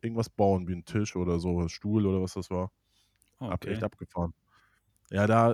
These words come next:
Speaker 1: und, und die nehmen das so, ja, ist ja nur so eine Grippe, ist ja nicht so schlimm.
Speaker 2: <laughs> Ja.
Speaker 1: Find den Umgang von manchen Leuten da auch echt, äh, echt noch geil. Also auch so eine Oma im,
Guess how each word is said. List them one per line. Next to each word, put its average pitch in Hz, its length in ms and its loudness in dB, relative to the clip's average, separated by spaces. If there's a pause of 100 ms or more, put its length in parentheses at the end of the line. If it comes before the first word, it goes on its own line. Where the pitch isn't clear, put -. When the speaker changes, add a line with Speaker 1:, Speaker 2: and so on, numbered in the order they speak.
Speaker 1:
und, 107 240 -6
und 107 160 -4
die 110 180 2
nehmen 110 220 0
das 110 180 2
so, 98 140 2
ja, 90 200 4
ist 92 120 -2
ja 95 80 -2
nur 90 100 0
so 87 80 -4
eine 85 140 -4
Grippe, 82 340 -6
ist 76 140 -10
ja 78 60 -12
nicht 78 140 -14
so 76 80 -18
schlimm. 78 320 -12 (920)
Speaker 2:
<laughs> - 280 0 (960)
Ja. 107 300 -4 (1200)
Speaker 1:
Find 110 160 0
den 117 120 2
Umgang 127 480 6
von 127 140 2
manchen 120 300 2
Leuten 117 320 4
da 110 100 2
auch 107 200 2
echt, - 300 -8
äh, 110 320 0
echt - 200 -10
noch 107 200 -8
geil. 92 340 0
Also 104 200 2
auch 110 120 2
so 117 100 -6
eine 107 100 2
Oma 131 420 4
im, 110 380 -4